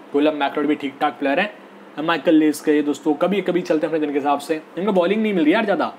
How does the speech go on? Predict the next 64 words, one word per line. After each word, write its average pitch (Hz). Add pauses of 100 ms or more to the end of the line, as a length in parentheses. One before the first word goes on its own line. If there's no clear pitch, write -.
ये 160
लफड़ा 160
सबसे 160
बड़ा, 151
इनको, 151 (380)
अ, 131
chance 143
नहीं 180
मिल 180
रहा 170
ज़्यादा 160
with 147
the 143
ball, 147
एक 147
दो 160
डालते 139
हैं, 220 (1000)
उसमें 208
wicket 190
ले 175
गए 226 (180)
तो 180
continuous 180
दो 160
तीन 170
और 160
डाल 117
जाएंगे। 101 (340)
शफिन 175
शरीफ 165
दो 151
wicket 147
था, 156
एक 135
wicket 139
था, 139
zero 123
था। 151 (320)
जॉर्ज 160
डेवी 160
मस्ट 147
भी 160
होने 147
चाहिए, 151 (140)
क्रिस 165
ड्यूस 160
मस्ट 147
भी 147
होने 139
चाहिए। 156 (240)
मार्क 170
वाट 156
को 165
दोस्तों 156
मैं 151
आपसे 147
क्यों 165
कहूँगा 156
plans 147
के 165
अंदर 156
रखना 139
है, 175